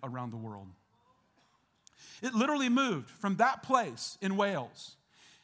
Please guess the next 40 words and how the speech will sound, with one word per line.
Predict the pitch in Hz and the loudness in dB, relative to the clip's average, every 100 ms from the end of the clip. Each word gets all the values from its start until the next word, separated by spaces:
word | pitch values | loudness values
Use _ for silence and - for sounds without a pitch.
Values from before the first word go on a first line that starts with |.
| _ | _
And | 196 | 0
they | 254 | 0
say | - 294 320 | 2 2 0
that, | 285 214 - - _ _ _ | 0 -2 -4 -20 _ _ _
uh, | 202 196 | -6 0
during | 220 330 | 0 0
the | 320 | -2
time | - 269 269 | 2 4 4
when | 233 | 2
he | 233 | 2
was | 214 - | 0 -4
preaching, | - 277 - 202 | -4 -2 -2 -2
he, | 247 254 | -2 -2
he | 190 311 | -2 -2
was | 233 | -2
a, | 175 - | -6 -2
he | 247 | -2
was | 254 | 0
a, | 233 202 _ _ - - | -4 -6 _ _ -4 -2
a | 214 | 2
young | 214 330 330 | 4 4 4
man, | 330 392 - - | 4 4 0 -6
a | 208 | -2
coal | 349 392 | 4 6
miner. | 311 185 - - _ _ _ _ _ _ | 6 2 -6 -16 _ _ _ _ _ _
He | 240 | -2
wasn't | 349 381 370 | 2 2 2
a, | 302 254 | 2 2
a, | 240 240 233 220 | 4 0 -2 0
an | 226 | -2
astute | 190 - - 254 302 - | -2 -6 0 2 2 -2
preacher. | - 311 - 330 359 | -2 -2 -2 0 2
He | 339 | 2
wasn't | 330 262 240 | 0 0 0
a | |
learned | 175 196 311 370 294 170 - - - - | 0 2 2 0 -2 -4 -8 -20 -20 -4
man, | 180 226 330 | 0 2 4
he, | 254 302 | 4 0
he | - 294 | 0 0
was | 339 208 | 0 -4